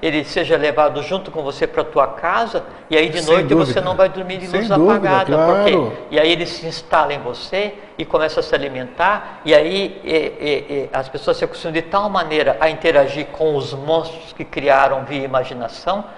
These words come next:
Speaker 1: que o medo passa a ser um lazer e ela vai de novo assistir um filme de terror, ela vai de novo ver um filme suspense, ela vai num parque qualquer, ela vai ir na montanha-russa pra sentir o medo, ela vai, então fica aquele jogo transformando daí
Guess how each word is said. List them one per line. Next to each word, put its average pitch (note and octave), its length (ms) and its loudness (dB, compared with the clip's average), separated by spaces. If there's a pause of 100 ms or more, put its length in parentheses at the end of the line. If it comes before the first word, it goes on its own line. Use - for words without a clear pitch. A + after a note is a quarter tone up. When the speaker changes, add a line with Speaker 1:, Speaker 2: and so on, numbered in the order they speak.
(180)
Speaker 1:
que - 140 -6
o E3 80 0
medo F3+ 260 0
passa F3 260 -2
a - 20 -2
ser - 140 -6
um E3 100 0
lazer D#3 560 -2 (240)
e E3+ 120 -4
ela E3+ 180 4
vai F3+ 160 0
de G#3+ 220 -10
novo A#3 420 2
assistir - 420 -10
um D3+ 80 -4
filme C#3+ 300 -8
de C3+ 80 -10
terror, C#3 460 -2 (340)
ela C#3+ 120 4
vai D#3 120 4
de D#3 220 -10
novo G#3+ 480 2
ver C#3+ 100 -2
um D3+ 60 0
filme D3+ 200 -8
suspense, D3+ 640 -6 (260)
ela C#3+ 220 6
vai D#3+ 160 4
num D#3+ 140 -4
parque E3 340 4
qualquer, D3+ 540 4
ela D3 180 0
vai C#3+ 220 2
ir D3+ 80 -6
na D3 80 -4
montanha-russa C#3+ 640 -4
pra D#3+ 120 0
sentir - 400 -8
o A3 60 0
medo, F3+ 460 -4 (260)
ela C#3+ 240 6
vai, D#3+ 400 4 (240)
então D#3+ 260 -2
fica F#3+ 240 -6
aquele D#3 220 -4
jogo F3+ 240 -4
transformando D#3+ 640 -2
daí C#3 460 0